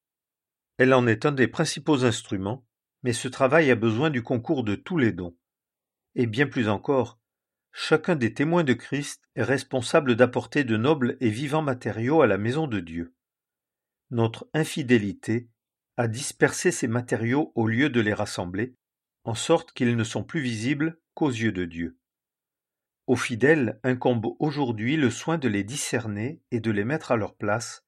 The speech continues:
en sorte que la maison de Dieu redevienne visible au milieu de ce monde,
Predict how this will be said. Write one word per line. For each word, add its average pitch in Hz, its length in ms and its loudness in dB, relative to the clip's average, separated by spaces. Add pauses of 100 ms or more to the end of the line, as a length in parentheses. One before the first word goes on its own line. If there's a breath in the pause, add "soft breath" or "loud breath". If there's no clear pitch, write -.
(500)
en 135 100 -2
sorte - 380 -4
que - 80 -4
la 101 140 0
maison 147 280 -2
de 127 120 0
Dieu 117 240 -2
redevienne 120 560 0
visible 123 500 -4
au 113 140 0
milieu 120 320 0
de 143 100 -2
ce - 180 -8
monde, 101 440 -8